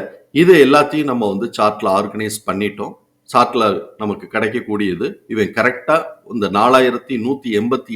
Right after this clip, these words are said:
ஏழுங்கிற லெவல்ல அவன் வந்து திருப்பி வந்து அவன் இது பண்ணியிருக்கிறான், எது டர்ன் ஆயிருக்கிறான். அப்படி டர்ன் ஆயிருக்கும் போது இவன் வந்து இந்த, அஹ், கரெக்டிவ் ட்ரெண்டே கண்டினியூ ஆச்சு அப்படின்னு சொன்னாக்க இவனுடைய எஸ் ஒன்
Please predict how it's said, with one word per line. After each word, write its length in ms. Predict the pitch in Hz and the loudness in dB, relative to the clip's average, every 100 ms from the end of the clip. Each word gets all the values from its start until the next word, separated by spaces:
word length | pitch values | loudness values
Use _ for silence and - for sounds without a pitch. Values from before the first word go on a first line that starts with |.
| 113 | 2
ஏழுங்கிற 480 | 123 131 135 120 104 | 2 2 0 -2 0
லெவல்ல 520 | 104 104 110 120 190 - _ _ _ | 0 -2 -2 -4 -6 -10 _ _ _
அவன் 280 | - 104 98 | -2 0 0
வந்து 240 | 98 98 156 - _ _ | -2 -2 -4 -8 _ _
திருப்பி 300 | 135 123 131 | -4 0 2
வந்து 280 | 107 92 131 | 2 0 -2
அவன் 300 | 110 110 175 _ _ _ | -2 -4 -8 _ _ _
இது 160 | - 120 | -6 -2
பண்ணியிருக்கிறான், 540 | 123 104 85 82 80 - | -2 -2 -4 -8 -10 0
எது 200 | 104 110 | 0 2
டர்ன் 400 | 107 117 120 110 | 0 2 4 4
ஆயிருக்கிறான். 520 | 95 87 - 80 - _ _ _ | 0 -2 -6 -14 -16 _ _ _
அப்படி 260 | 110 107 104 | -4 0 0
டர்ன் 340 | - 147 151 | 4 6 6
ஆயிருக்கும் 580 | 117 127 147 139 127 110 | 6 4 2 0 -4 -4
போது 320 | 95 85 98 107 - _ _ | -4 -2 -2 -2 -6 _ _
இவன் 260 | 127 135 123 | 0 2 2
வந்து 440 | 110 107 139 - | 0 -2 -4 -4
இந்த, 320 | 131 131 135 131 117 92 - _ _ | -4 0 4 4 4 -2 -10 _ _
அஹ், 200 | - 98 - | -10 -6 -2
கரெக்டிவ் 360 | 135 147 165 139 | 0 0 0 0
ட்ரெண்டே 300 | 131 131 156 | -2 0 -2
கண்டினியூ 420 | 151 123 147 143 127 | -2 -4 -4 -2 0
ஆச்சு 320 | 123 120 120 | -2 -2 -6
அப்படின்னு 260 | 104 117 107 | -6 -6 -6
சொன்னாக்க 460 | 92 90 - 104 104 - _ | -6 -6 -6 -8 -8 -18 _
இவனுடைய 600 | - 113 110 98 95 85 - | -6 -2 0 2 0 -4 -4
எஸ் 300 | 117 117 151 | -4 -2 0
ஒன் 280 | 143 135 | 0 -2